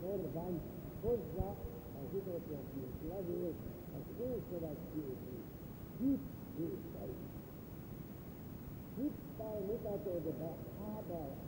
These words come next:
áldozatot az értékesebb volt, mint Káiné. Hitéért ragadtatott el Hénok is,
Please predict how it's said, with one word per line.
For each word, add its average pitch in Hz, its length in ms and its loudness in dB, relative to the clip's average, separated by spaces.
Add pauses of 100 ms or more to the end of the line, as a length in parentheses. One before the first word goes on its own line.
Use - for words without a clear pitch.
(160)
áldozatot 170 800 2 (600)
az 139 80 0 (180)
értékesebb 170 880 2 (100)
volt, 180 280 2 (120)
mint 156 220 4 (180)
Káiné. 202 640 -2 (2000)
Hitéért 453 920 6
ragadtatott 190 840 0 (160)
el 160 100 2 (180)
Hénok 233 520 6 (300)
is, - 80 -2